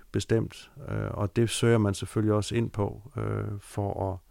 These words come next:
simpelthen få, have midler nok til sin, til sin forskning, ikke? Øh, men der er det også tit muligt at kombinere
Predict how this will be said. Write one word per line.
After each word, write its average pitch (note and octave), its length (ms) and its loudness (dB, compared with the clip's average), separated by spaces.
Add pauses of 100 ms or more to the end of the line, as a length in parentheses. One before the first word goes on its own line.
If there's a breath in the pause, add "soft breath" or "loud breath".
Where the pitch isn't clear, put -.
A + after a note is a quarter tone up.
(520)
simpelthen G#2 260 6
få, G2 260 2
have G#2 140 0
midler G#2+ 340 4
nok G2 280 0
til F#2+ 140 -8
sin, F2 360 -10
til G#2+ 180 -4
sin G2+ 180 -6
forskning, G#2 460 -6
ikke? G#2 120 -8 (720 loud breath)
Øh, G2 380 2
men G#2 180 4
der A#2+ 100 6
er B2+ 100 10
det A#2+ 80 6
også A#2 200 6
tit - 300 2
muligt D#3 560 6 (120)
at - 100 -4
kombinere B2 540 6